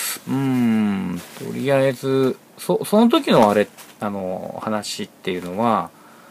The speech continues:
セルフでは出てくるんですよね。あのー、選挙ですね。えーっと、会長であるですね、えー、ネテロが死んだ後にですね、選挙やってたじゃないですかね。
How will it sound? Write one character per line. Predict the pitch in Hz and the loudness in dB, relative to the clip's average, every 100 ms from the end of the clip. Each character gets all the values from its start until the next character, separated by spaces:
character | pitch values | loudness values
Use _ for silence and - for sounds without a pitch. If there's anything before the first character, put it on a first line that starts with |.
| - - _ - - | -20 -20 _ -20 -20
セ | - 190 | 2 6
ル | 220 | 6
フ | 214 | 6
で | 339 | 6
は | 349 165 | 8 8
出 | 139 | 6
て | 120 | 6
く | |
る | 95 | 2
ん | |
で | |
す | - | -2
よ | 98 | -2
ね。 | 110 127 | -2 -2
あ | 143 135 | 0 2
の | 131 131 127 123 117 113 110 110 113 | 2 2 2 2 2 2 0 0 0
ー、 | |
選 | - 330 | 2 2
挙 | - 90 | 2 0
で | |
す | - 120 | -2 -4
ね。 | 151 - - - | -4 -6 -20 -10
え | 139 147 139 135 131 | 0 2 2 2 0
ー | |
っ | - | -4
と、 | - 135 123 120 117 | 0 4 6 6 4
会 | - 175 170 | 4 2 4
長 | 180 175 - - | 2 2 2 -4
で | 160 156 160 | -6 0 2
あ | 151 | 4
る | 104 | 2
で | - | -4
す | - | -6
ね、 | 104 104 95 - | -6 -6 -8 -8
え | 101 90 87 - - - - - - - _ - - - - - - | -8 -8 -10 -14 -20 -20 -20 -20 -20 -20 _ -20 -20 -20 -20 -20 -6
ー、 | |
ネ | 156 | -2
テ | 175 95 | 2 2
ロ | |
が | 90 | 0
死 | - 127 | -2 -4
ん | 123 | -4
だ | - | -6
後 | - 143 113 85 - - - - | -4 -2 -2 -6 -10 -20 -20 -6
に | 117 | -4
で | 95 | -4
す | - | -6
ね、 | |
選 | - 226 | 0 2
挙 | - | 2
や | 90 | -4
っ | |
て | - | -6
た | 101 | -8
じ | |
ゃ | |
な | 98 | -8
い | |
で | - | -14
す | - | -8
か | 117 | -6
ね。 | 127 | -6